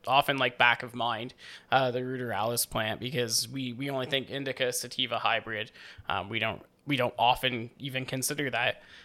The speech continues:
Um, so we were talking about the, the conditions and, and, and dialing in the conditions for, uh, different indica strains and, and sativa strains. Um, so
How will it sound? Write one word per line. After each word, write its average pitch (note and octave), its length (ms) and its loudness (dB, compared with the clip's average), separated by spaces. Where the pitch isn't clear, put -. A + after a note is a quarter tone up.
Um, C#3 380 4
so E3 180 4
we E3+ 100 6
were F3 80 8
talking F3 260 8
about G3+ 160 6
the, D3 260 4
the C#3 80 -2
conditions C3+ 640 0
and, B2 180 -6
and, C3+ 300 -6
and C#3 160 -2
dialing C#3 440 2
in C#3+ 80 -2
the D3 80 -2
conditions C#3+ 520 -4
for, C3 420 -2
uh, B2 400 4
different C#3 320 -4
indica C3+ 540 -2
strains C3 580 -2
and, C3 160 -6
and C3+ 180 -4
sativa C#3 440 0
strains. C3 580 -2
Um, C3 320 2
so D#3 280 6